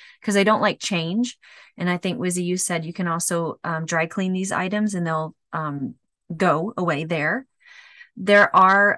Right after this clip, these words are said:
pheromone traps that you can purchase. And I just had, um, a guy that was dealing with them in, uh, he had a lot of wool suits, like, lots of them, and cashmere and just real fancy clothes. And he, um,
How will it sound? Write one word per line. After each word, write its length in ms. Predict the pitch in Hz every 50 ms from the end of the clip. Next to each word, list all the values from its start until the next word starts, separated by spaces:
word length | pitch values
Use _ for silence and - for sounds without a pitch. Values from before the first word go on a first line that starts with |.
| - -
pheromone 400 | - 202 208 214 226 226 240 233
traps 360 | 233 247 214 - - - -
that 120 | 254 233
you 100 | 240 247
can 180 | 247 - 254 247
purchase. 440 | 247 254 254 247 - 269 262 - 240
And 80 | 202
I 100 | 180 185
just 220 | 190 220 226 220 -
had, 320 | 202 190 185 180 - - -
um, 480 | 175 175 170 165 160 156 160 170 175 - _ _ _ _
a 100 | 185 190
guy 240 | 180 180 165 160 180
that 140 | 185 180 -
was 180 | - 170 165
dealing 300 | - 175 180 185 185 185
with 180 | 180 170 175 -
them 400 | - 180 175 175 175 175 175 170 - _ _
in, 520 | - 180 175 170 170 165 165 165 165 160 - _ _ _ _
uh, 60 | - 170
he 180 | 180 202 214
had 160 | 233 214 185
a 80 | 180 170
lot 260 | 170 180 196 233 254
of 140 | 262 240 208
wool 440 | 185 190 196 196 196 190 190 185 - -
suits, 580 | - - - - 175 - _ - - - - - _ _ _ _ _ - - - - - - - - - _ _ _ _ _ -
like, 200 | 214 185 175 -
lots 300 | 180 165 139 - - 175
of 120 | 160 156
them, 240 | 156 123 117 170 196 - - 208
and 160 | - 190 180 -
cashmere 640 | - 208 196 180 180 185 190 185 175 165 156 147
and 340 | - - 170 160 160 160 165 - - -
just 220 | 185 175 - -
real 100 | 190 185
fancy 480 | - - - 185 180 180 180 - - 185
clothes. 440 | - - 175 170 160 160 160 - - -
And 160 | 175 170 180
he, 320 | 180 190 196 202 202 208 -
um, 500 | - 185 175 170 160 151 147 151 175